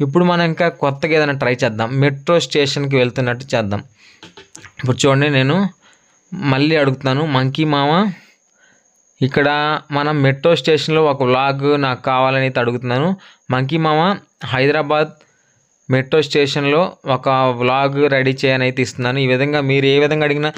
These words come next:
ఇప్పుడు ఒక ప్రాంప్ట్ రెడీ చేసిన తర్వాత దాని కింద ప్రతిసారి అంతా అడగకుండా just ఈ విధంగా చిన్న చిన్న ప్రాంప్ట్స్ అడిగినా మీకైతే అది క్లియర్గా ఇస్తుంది.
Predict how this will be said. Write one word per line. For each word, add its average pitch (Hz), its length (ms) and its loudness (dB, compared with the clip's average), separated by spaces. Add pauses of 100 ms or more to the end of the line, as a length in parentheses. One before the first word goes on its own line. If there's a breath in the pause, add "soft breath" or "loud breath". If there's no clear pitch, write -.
ఇప్పుడు - 300 -4
ఒక 131 120 -2
ప్రాంప్ట్ 143 360 0
రెడీ 151 180 2
చేసిన 143 220 0
తర్వాత 147 220 2
దాని 135 200 0
కింద 147 280 -2 (240)
ప్రతిసారి 139 540 0
అంతా 135 300 0
అడగకుండా 139 400 -2
just 131 320 -2
ఈ 156 80 2
విధంగా 139 280 0
చిన్న 139 200 0
చిన్న 143 220 0
ప్రాంప్ట్స్ 131 340 -2
అడిగినా 131 280 0
మీకైతే 135 500 0 (340 loud breath)
అది 120 160 0
క్లియర్గా 131 400 2
ఇస్తుంది. 117 320 -2